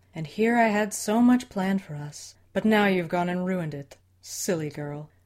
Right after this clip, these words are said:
We can't take our time any longer. I'm afraid I'll have to finish this immediately." Will leaned forward again, but this time he placed his lips over Anna's neck. That concludes chapter nine.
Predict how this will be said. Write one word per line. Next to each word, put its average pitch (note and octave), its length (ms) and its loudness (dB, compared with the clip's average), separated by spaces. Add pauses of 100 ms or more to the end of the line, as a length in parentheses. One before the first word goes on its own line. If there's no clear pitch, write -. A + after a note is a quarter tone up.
We F3 100 -10
can't F#3 260 -4
take E3+ 180 -6
our D#3+ 120 -4
time D#3+ 320 -8
any F3 180 -4
longer. D3+ 500 -8 (420)
I'm D#3+ 140 -8
afraid F3 380 0
I'll D#3 80 -6
have D3+ 140 -8
to D3 80 -14
finish E3 420 -10
this - 400 -14 (120)
immediately." D3 840 -10 (560)
Will G3 220 0
leaned E3 240 -4
forward D#3+ 420 -2
again, D3 420 -12 (220)
but E3 160 -10
this F#3+ 200 -4
time C#3+ 440 -12
he E3+ 100 -14
placed F3 420 -8
his D3 200 -12
lips D#3+ 420 -10
over D#3 220 -12
Anna's D3 420 -12
neck. D3 480 -16 (1500)
That F#3 240 0
concludes F3+ 640 -8
chapter D#3 460 -10
nine. C#3 480 -12